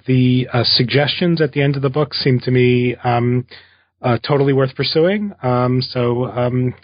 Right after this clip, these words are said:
an ideal dependent kind of consequentialism seems to me to be, uh, an idea whose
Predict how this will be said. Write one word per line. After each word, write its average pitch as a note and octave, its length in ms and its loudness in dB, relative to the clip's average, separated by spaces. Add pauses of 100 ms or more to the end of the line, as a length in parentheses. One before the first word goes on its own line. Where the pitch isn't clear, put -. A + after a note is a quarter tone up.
(100)
an C3 100 0
ideal B2+ 380 2
dependent C#3 540 -2
kind C3 320 0
of C3 160 2 (120)
consequentialism C#3+ 920 -2
seems C3 400 -4
to B2+ 60 -6
me B2 120 2
to B2 80 0
be, B2 380 2
uh, B2+ 220 2
an B2 80 4
idea B2 380 2
whose B2 380 0